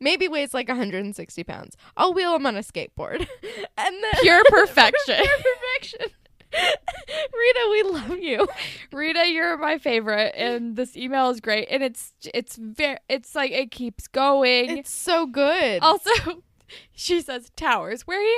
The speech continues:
Speaker 2: at? Track him down and get him on the show," which is a great idea, but, like, I have no idea how to find him.
Speaker 1: Like, uh, agreed.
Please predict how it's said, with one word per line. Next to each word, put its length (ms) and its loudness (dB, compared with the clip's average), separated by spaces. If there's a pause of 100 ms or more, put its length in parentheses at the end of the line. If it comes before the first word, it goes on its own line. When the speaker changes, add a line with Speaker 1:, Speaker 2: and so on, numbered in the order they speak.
Speaker 2:
at? 200 -2
Track 260 -2
him 80 -8
down 220 -2
and 100 -10
get 120 -4
him 100 -6
on 120 -4
the 60 -10
show," 340 -6
which 200 -12
is 100 -14
a 60 -14
great 320 -4
idea, 400 -4
but, 180 -6
like, 180 -2
I 100 -2
have 180 -10
no 120 -8
idea 220 -8
how 120 -6
to 100 -8
find 280 -8
him. 280 -8 (920)
Speaker 1:
Like, 380 -6 (140)
uh, 380 -8 (280)
agreed. 920 -6